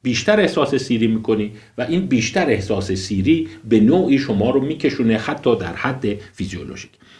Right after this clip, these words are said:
و اهمیت این مقاله می‌شه گفت در این بوده. حالا همین گروه، اه، در واقع خانم آلیا کروم اومد، اه، سالها بعد، دو هزار و نوزده هم در واقع یه پژوهش دیگه انجام داد که می‌شه گفت مکمل اونه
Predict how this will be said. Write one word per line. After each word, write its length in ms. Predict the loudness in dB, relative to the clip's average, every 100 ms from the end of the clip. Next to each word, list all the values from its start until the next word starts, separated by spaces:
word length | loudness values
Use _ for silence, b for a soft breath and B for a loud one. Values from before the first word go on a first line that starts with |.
| -6
و 40 |
اهمیت 560 | -4 0 2 4 4 2
این 160 | 2 2
مقاله 380 | 0 -4 0
می‌شه 200 | 0 0
گفت 280 | 0 0 -2
در 160 | -8 -10
این 140 | -12 -16
بوده. 160 | -20 -20 _ B B B B
حالا 220 | 4 6 6
همین 300 | 6 6 6
گروه، 540 | 8 8 6 4 0
اه، 160 | 0 2
در 160 | 2 2
واقع 260 | 2 2
خانم 320 | 2 4 4
آلیا 400 | 4 4 4 4
کروم 460 | 2 4 6 6 2 B B B
اومد، 360 | 4 4 4 0
اه، 80 | -2
سالها 420 | 4 4 6 4
بعد، 240 | 4 4
دو 180 | 4 4
هزار 280 | 4 4 6
و 60 | 6
نوزده 420 | 6 4 4 2
هم 320 | 2 0 -2 B B B
در 120 | -4
واقع 280 | 0 0 2
یه 140 | 2
پژوهش 500 | 2 0 2 2 2
دیگه 380 | 0 2 2 2
انجام 300 | 2 2 2
داد 220 | 2 0
که 80 | 0
می‌شه 200 | -2 0
گفت 180 | 0 2
مکمل 440 | 0 0 2 2 2
اونه 340 | 2 0